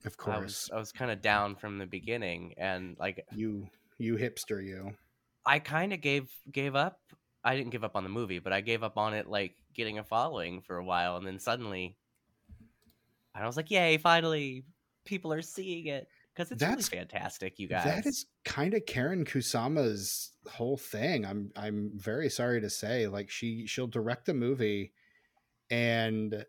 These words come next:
Speaker 1: it takes a few years to catch on, and then she'll get another opportunity, and people will go, "Well, we don't like this."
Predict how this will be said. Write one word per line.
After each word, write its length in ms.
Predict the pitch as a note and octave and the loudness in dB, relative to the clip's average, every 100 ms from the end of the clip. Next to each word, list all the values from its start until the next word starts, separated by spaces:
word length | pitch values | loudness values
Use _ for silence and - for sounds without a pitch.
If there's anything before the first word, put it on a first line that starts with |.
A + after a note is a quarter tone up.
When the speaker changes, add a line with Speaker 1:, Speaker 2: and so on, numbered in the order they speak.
| _ _ _ _ - - | _ _ _ _ -20 -2
Speaker 1:
it 200 | B2+ - | 0 0
takes 280 | - C3 - | 0 0 2
a 60 | - | -2
few 180 | B2 | 0
years 300 | A#2+ A#2+ A#2 - | 2 2 2 -2
to 80 | |
catch 240 | - A#2 - | 0 0 4
on, 140 | B2 | 2
and 60 | B2 | 4
then 80 | A2+ | 2
she'll 160 | A2+ | 0
get 140 | A2 A#2 | 2 2
another 260 | A#2 A2+ A#2 | 4 4 2
opportunity, 460 | A2 A2 B2+ B2+ | 2 0 0 2
and 80 | A2+ | 2
people 220 | B2 A2 | 0 0
will 60 | A2+ | 0
go, 220 | A2+ A2+ | 2 0
"Well, 240 | C#3+ D3+ D3 | -4 -2 -2
we 80 | E3 | -2
don't 140 | B2 | -2
like 180 | A#2+ - | -4 -2
this." 520 | A2 G#2+ G2+ - - | -2 -2 -4 -6 -8